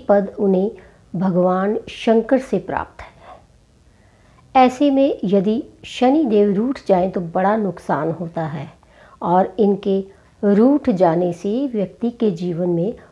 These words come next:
बुरे प्रभाव पड़ते हैं। लेकिन अगर शनिदेव प्रसन्न हो जाएं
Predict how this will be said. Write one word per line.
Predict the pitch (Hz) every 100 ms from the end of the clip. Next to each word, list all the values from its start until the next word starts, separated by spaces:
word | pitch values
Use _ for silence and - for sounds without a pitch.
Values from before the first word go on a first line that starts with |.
| _ _
बुरे | 175 165 - 254 262
प्रभाव | - 165 156 160 175 180
पड़ते | - - 160
हैं। | - 165 151 - _ _ _ _ - - - _ _ _
लेकिन | 220 262 269 302 311 - - _ - -
अगर | 185 180 202 247
शनिदेव | - 220 220 240 247 247
प्रसन्न | 220 202 - 226 254
हो | 208 180
जाएं | 165 143 135